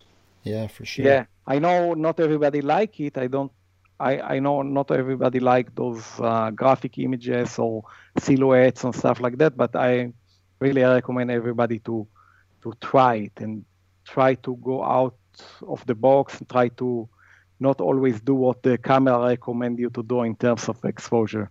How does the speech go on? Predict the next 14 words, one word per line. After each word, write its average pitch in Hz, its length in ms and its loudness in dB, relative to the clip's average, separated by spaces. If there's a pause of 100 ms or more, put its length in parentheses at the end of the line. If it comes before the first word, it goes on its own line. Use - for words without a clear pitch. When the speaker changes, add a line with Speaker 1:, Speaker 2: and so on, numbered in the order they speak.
(160)
Speaker 1:
Mm-hmm. 104 320 -6 (640)
Speaker 2:
It's - 220 -8
really 143 200 8
interesting, 139 540 2
and 131 120 2
sometimes 143 440 0
by, 127 240 2
by 123 260 0
mistake, 156 680 0
you 135 100 -4
find 135 420 0
your 123 180 -4
own 131 200 -2
way. 127 380 -2